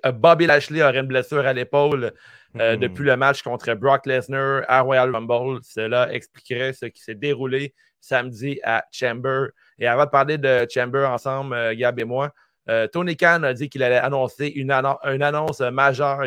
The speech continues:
Speaker 1: qui allait changer la game, évidemment.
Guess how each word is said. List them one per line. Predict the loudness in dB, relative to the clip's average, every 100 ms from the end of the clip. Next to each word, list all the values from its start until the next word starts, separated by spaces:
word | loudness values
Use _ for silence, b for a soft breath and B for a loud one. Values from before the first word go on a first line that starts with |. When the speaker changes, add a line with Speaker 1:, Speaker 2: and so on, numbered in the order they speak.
| -4
Speaker 1:
qui | -4
allait | -4
changer | -6 -4 -4 -2 0
la | 0
game, | 0 -6 -6 -12 -16 _ b b b _ _ _
évidemment. | -14 -4 -2 -2